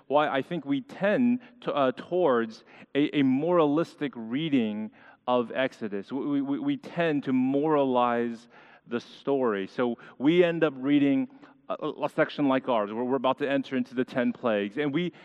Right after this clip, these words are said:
end up reading that as a lesson about what happens to those who harden their hearts and refuse to listen to God's word. And we treat Pharaoh like a negative example of what not to do when God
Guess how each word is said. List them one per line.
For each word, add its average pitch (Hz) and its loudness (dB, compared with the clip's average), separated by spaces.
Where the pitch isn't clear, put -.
end 147 0
up 139 2
reading 156 0
that 123 2
as 123 -2
a 127 2
lesson 131 2
about 117 0
what 120 -2
happens 113 -2
to 110 -12
those 107 -2
who 107 -6
harden 104 -4
their 101 -4
hearts - -10
and 101 -2
refuse 113 -4
to 110 -6
listen 107 -4
to 101 -6
God's 92 -4
word. 87 -10
And 117 2
we 143 2
treat 160 -2
Pharaoh 135 2
like 107 0
a 120 0
negative 143 4
example 117 0
of 110 -2
what 135 2
not 147 2
to 143 -2
do 117 0
when 110 0
God 120 4